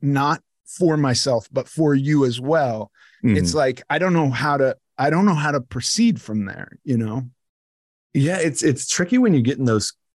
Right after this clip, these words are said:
Speaker 2: conversations, right? When, when you do and you have this solid reasoning, but it's, you know, and it's, again, to that point of changing someone's mind, it's like, it's almost impossible to change someone, but you kinda have to ch-,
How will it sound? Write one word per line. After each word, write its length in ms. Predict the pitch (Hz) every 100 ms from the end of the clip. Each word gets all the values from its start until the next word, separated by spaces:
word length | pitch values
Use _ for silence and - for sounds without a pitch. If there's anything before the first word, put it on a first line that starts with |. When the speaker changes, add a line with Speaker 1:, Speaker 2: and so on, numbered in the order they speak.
| _ _
Speaker 2:
conversations, 1000 | - - 127 107 95 101 98 - - - - _ _
right? 240 | 110 104 101
When, 240 | 123 120
when 180 | 123 117
you 120 | 117
do 220 | 107 117
and 100 | 110
you 60 | 107
have 160 | 117
this 140 | 110 -
solid 200 | 107 98
reasoning, 300 | 104 107 98
but 80 | 101
it's, 160 | 92 -
you 120 | 113
know, 100 | 104
and 160 | 104 -
it's, 260 | - - -
again, 260 | 95 127
to 60 | 98
that 220 | 95 -
point 180 | - 123
of 80 | 95
changing 320 | 101 101 101
someone's 340 | 101 90 85
mind, 280 | 90 95 101
it's 120 | 85
like, 100 | 87
it's 120 | 87
almost 360 | 107 98 95 - _
impossible 540 | 92 85 113 110 107 92
to 80 |
change 360 | 90 98 101 92
someone, 300 | 95 90 87
but 80 | 85
you 60 | -
kinda 200 | 104 98
have 100 | 95
to 80 | -
ch-, 180 | -